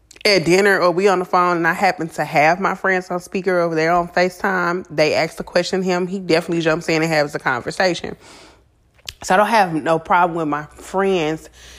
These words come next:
and my honey being close.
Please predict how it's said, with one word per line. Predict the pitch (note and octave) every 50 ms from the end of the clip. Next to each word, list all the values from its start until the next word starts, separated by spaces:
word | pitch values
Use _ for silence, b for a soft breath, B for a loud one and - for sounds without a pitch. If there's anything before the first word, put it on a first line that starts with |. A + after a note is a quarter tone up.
| B B B
and | B D#3+ D#3+
my | D#3 D3+ D#3+
honey | F3+ G3 G3 F#3+ F3 E3+
being | D#3+ D#3+ D#3 D3+ D3 C#3 C3+ C3+ D3 D#3 D#3+ - _ _ _ _ _ _ _ _ _ -
close. | - - - - D#3 D#3 E3+ F#3+ G#3 A#3 A#3+ - - - - -